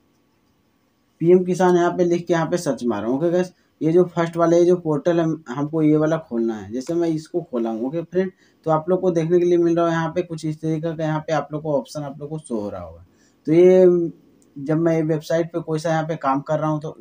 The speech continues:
इस तरीके का यहाँ पे आप लोग को option आप लोग को देखने के लिए मिल रहा होगा अपने laptop में। अगर जो आप लोग को इस तरीके का option आप लोग को देखने के लिए मिल रहा होगा तो आप लोग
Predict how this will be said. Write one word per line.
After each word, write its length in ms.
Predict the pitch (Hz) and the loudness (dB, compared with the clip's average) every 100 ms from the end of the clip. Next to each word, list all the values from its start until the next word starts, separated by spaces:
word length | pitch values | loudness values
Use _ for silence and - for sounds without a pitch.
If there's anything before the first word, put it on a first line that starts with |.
| 131 | -14
इस 180 | 156 151 | -10 -10
तरीके 300 | - 156 160 | -4 -4 -4
का 120 | 151 151 | -4 -4
यहाँ 160 | 147 | -4
पे 100 | 147 | -4
आप 160 | 151 - | -4 -6
लोग 120 | 147 151 | -8 -8
को 140 | 220 - _ _ - | -8 -10 _ _ -12
option 320 | 262 - 165 | -12 -6 -2
आप 160 | 156 151 | -2 -4
लोग 100 | 156 | -4
को 80 | 160 | -2
देखने 300 | 131 131 151 | -4 -4 -4
के 60 | 151 | 0
लिए 100 | 139 | 2
मिल 180 | 127 | 2
रहा 100 | 110 | 0
होगा 200 | 95 87 | -4 -8
अपने 320 | - 120 151 247 _ _ _ | -12 -6 -4 -4 _ _ _
laptop 420 | 127 135 - 120 98 | -2 -2 -2 -6 -6
में। 120 | 95 | -6
अगर 240 | 131 180 | 0 2
जो 80 | 190 | 4
आप 140 | 180 180 | 4 0
लोग 120 | 190 | -4
को 160 | 190 185 | 2 4
इस 180 | 180 - | 4 2
तरीके 300 | 180 180 185 | -2 0 0
का 80 | 180 | 2
option 380 | 160 143 - 180 | 2 0 0 -2
आप 140 | 160 | 0
लोग 80 | 165 | -2
को 80 | 165 | -4
देखने 300 | 147 143 160 | -4 -4 -4
के 60 | 160 | -2
लिए 100 | 151 | 0
मिल 160 | 147 | 0
रहा 100 | 147 | 0
होगा 180 | 151 147 | -2 -2
तो 80 | 147 | -4
आप 180 | 143 143 | -6 -4
लोग 140 | 175 | -8